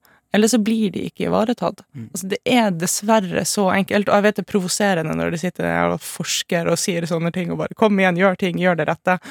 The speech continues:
Speaker 1: Men vi har jo ikke egentlig noe valg. Og så har vi jo masse internasjonalt samarbeid. Vi har mye, eh, vi har gode diplomater, vi har mye diplomati. Altså, en ting er E U. Altså, jeg mener, s-, s-, hvis du, hvis du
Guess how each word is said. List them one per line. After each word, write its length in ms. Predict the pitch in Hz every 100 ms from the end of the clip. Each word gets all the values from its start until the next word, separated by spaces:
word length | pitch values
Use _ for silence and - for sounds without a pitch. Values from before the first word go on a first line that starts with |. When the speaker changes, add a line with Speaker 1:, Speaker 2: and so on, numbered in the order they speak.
| - - -
Speaker 1:
Men 140 | 208
vi 80 | 208
har 220 | 226 202
jo 80 | 175
ikke 240 | 202 247 -
egentlig 460 | 190 196 202 175
noe 220 | 180 156 180
valg. 240 | 226 185 - - - - _
Og 60 | 151
så 140 | 185
har 320 | - 170 233 175
vi 100 | 190
jo 80 |
masse 280 | 196 175 -
internasjonalt 1600 | - 175 165 160 - - - 175 170 - 175 170 175 165 160 - -
samarbeid. 520 | - 165 180 202 220 - _
Vi 120 | 165 170
har 300 | 190 185 165
mye, 440 | 165 175 175 147 156 -
eh, 520 | 160 160 165 165 165
vi 100 | 170
har 120 | 185 190 160
gode 200 | 226 180
diplomater, 500 | 170 175 170 165 156
vi 100 | 156
har 60 |
mye 200 | 160 165
diplomati. 640 | 160 170 - 170 170 220 175 - - -
Altså, 160 | 190
en 200 | 202 220
ting 180 | 190 196
er 100 | 226
E 340 | - 165 165 160
U. 80 | 175 _ _ -
Altså, 120 | 196
jeg 80 | 196
mener, 300 | 196 202 -
s-, 160 | - -
s-, 120 | 185 - -
hvis 220 | 185 202
du, 100 | 196
hvis 180 | 180 202
du 120 | 214